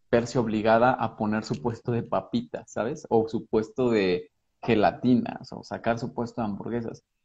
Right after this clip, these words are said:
Y son personas que no traen este chip todavía de, "Quiero hacer crecer mi negocio". Todavía no.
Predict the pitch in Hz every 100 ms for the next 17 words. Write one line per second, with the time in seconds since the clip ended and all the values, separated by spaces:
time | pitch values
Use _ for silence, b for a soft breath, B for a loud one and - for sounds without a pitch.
0 | _ _ _ 156 147 156 156 156 165 160
1 | 151 123 127 - 123 117 135 - 165 175
2 | 156 147 147 147 156 135 131 127 123 120
3 | 120 113 - _ _ 139 143 147 143 135
4 | 127 127 123 123 110 101 98 110 139 -
5 | - _ _ - 92 104 110 127 127 -